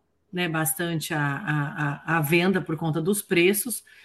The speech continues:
mas agora tá começando, as vendas se-, recomeçaram e tá voltando, normalizando esse fluxo de comercialização. Normalizando essa,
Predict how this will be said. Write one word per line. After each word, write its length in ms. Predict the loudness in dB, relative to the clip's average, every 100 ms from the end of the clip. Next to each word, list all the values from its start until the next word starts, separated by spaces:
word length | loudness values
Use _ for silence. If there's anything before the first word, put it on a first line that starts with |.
| -20 0
mas 300 | 4 6 6
agora 500 | 4 4 4 2 2
tá 160 | -2
começando, 720 | -6 -4 -2 0 -2 -2 0 2
as 120 | 2
vendas 240 | 2 0
se-, 140 | -2 -4
recomeçaram 840 | -2 -2 -2 -4 -4 -2 -2 -2 -2
e 40 |
tá 160 | -4 -2
voltando, 800 | 0 0 2 4 4 4 2 2
normalizando 800 | 2 2 2 2 2 2 2
esse 140 | 0 -4
fluxo 320 | -8 -8 -10
de 100 | -8
comercialização. 880 | -4 -2 -2 -2 0 -2 -2 -4 -4 _ _ _ _ _ _ -2
Normalizando 640 | 4 6 6 6 2 0
essa, 180 | -2 -4